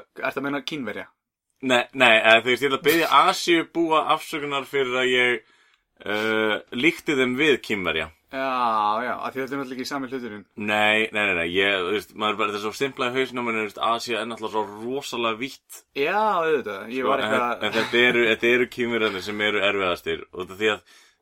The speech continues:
Speaker 2: en það er samt bara öðruvísi menningarhefð hjá þeim, skilurðu, þeir
Speaker 1: Að vera fyrir og ekki
Speaker 2: Já,
Speaker 1: gefa fólki
Speaker 2: já,
Speaker 1: persónulegt
Speaker 2: þeir,
Speaker 1: rými
Speaker 2: þeir eru
Speaker 1: og
Speaker 2: bara vanir því, þú veist, þeir þakka fyrir sig á annan máta, eins og ropa eftir mat og eitthvað svona, eða ekki?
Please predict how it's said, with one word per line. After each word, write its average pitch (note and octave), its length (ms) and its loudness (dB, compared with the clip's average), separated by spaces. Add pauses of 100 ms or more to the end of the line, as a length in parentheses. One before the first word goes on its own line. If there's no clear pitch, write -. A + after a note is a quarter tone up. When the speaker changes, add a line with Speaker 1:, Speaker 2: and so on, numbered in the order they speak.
Speaker 2:
en A#2 120 -2
það C3+ 240 4
er C#3+ 80 2
samt D#3 160 -4
bara C3+ 220 6 (140)
öðruvísi D#3 600 2 (160)
menningarhefð C#3 800 0
hjá A#2 140 2
þeim, G2+ 260 -2
skilurðu, F2+ 360 -4
þeir A#2 320 0
Speaker 1:
Að C3 160 0
vera D3 200 0
fyrir D3 560 -2
og B2+ 240 0
ekki C#3+ 240 -8
Speaker 2:
Já, A2 240 2
Speaker 1:
gefa F#2+ 160 8
fólki D3+ 240 2
Speaker 2:
já, - 80 -12
Speaker 1:
persónulegt D#3 400 -2
Speaker 2:
þeir, G2+ 120 4
Speaker 1:
rými D3 280 -2
Speaker 2:
þeir A2+ 160 2
eru A#2 120 2
Speaker 1:
og A2 80 -4
Speaker 2:
bara A2 160 -2
vanir G#2 240 -2
því, G2 120 -4
þú F#2+ 100 -2
veist, - 180 -8
þeir A#2 240 0
þakka A#2 360 -12
fyrir A2 240 -4
sig G#2+ 120 -4
á F#2+ 60 -4
annan F#2+ 340 -4
máta, F#2 360 -4
eins D#2 120 -10
og F2 160 -4
ropa F2+ 560 -4
eftir F2 200 -8
mat F2 400 -4
og F#2+ 160 -6
eitthvað G2 120 -14
svona, G#2 140 -8
eða A2+ 100 -10
ekki? B2+ 160 -8